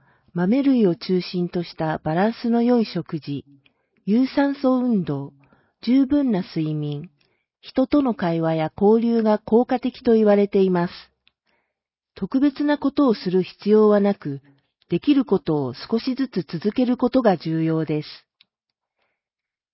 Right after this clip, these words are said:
一人で悩まず、地域で支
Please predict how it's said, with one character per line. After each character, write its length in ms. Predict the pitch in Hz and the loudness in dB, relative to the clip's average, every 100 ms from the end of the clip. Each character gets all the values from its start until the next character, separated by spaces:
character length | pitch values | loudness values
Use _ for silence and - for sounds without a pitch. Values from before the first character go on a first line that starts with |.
| _ _ | _ _
一 280 | - 277 | -8 -2
人 140 | 277 233 | -2 0
で 120 | 202 | 0
悩 280 | 180 165 165 | 0 -2 -2
ま 180 | 165 156 | -2 -4
ず、 280 | 143 131 - _ - | -8 -12 -14 _ -12
地 240 | - 277 | -2 0
域 200 | 269 202 | 0 -4
で 120 | 165 151 | -4 -6
支 140 | 156 | -8